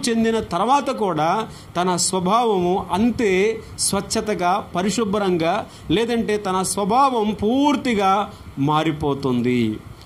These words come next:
యేసును నమ్మిన వారిని చూడండి, చాలామందిని,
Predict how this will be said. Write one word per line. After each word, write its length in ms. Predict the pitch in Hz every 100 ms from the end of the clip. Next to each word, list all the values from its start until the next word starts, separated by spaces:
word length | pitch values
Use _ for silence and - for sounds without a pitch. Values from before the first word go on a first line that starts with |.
| -
యేసును 440 | 208 269 277 247
నమ్మిన 360 | 220 208 240 262
వారిని 360 | 240 220 208
చూడండి, 500 | 202 190 185 185 170 143
చాలామందిని, 640 | 156 165 170 160 151 127